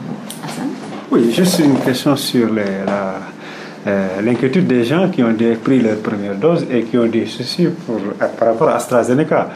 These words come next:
Speaker 2: qui n'ont pas de seconde dose et aujourd'hui qui attendent, hein. Il y a peut-être là un problème. S'il faut attendre longtemps, est-ce que ça y aura des conséquences par rapport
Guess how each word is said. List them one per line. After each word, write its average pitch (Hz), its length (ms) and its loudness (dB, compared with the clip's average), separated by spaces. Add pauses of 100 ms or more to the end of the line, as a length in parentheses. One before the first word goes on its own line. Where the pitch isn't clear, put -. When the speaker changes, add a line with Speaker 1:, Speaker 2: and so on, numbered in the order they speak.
(340)
Speaker 2:
qui 123 100 -4
n'ont 110 120 -2
pas - 220 2
de 143 100 2
seconde 131 400 -2
dose 120 380 2
et 101 200 -4
aujourd'hui 127 320 2
qui 190 160 -2
attendent, 160 380 0
hein. 160 300 -2
Il 113 200 -4
y 113 40 -6
a 107 160 -4
peut-être 110 340 -6
là 131 140 2
un 123 140 0
problème. 160 440 0
S'il - 180 -6
faut 147 140 -2
attendre 143 320 0
longtemps, 147 580 2
est-ce 147 120 -8
que 139 80 -8
ça 135 120 -6
y 127 140 -2
aura 123 160 0
des 107 320 -6 (140)
conséquences 123 500 -6
par - 140 -10
rapport 104 360 -10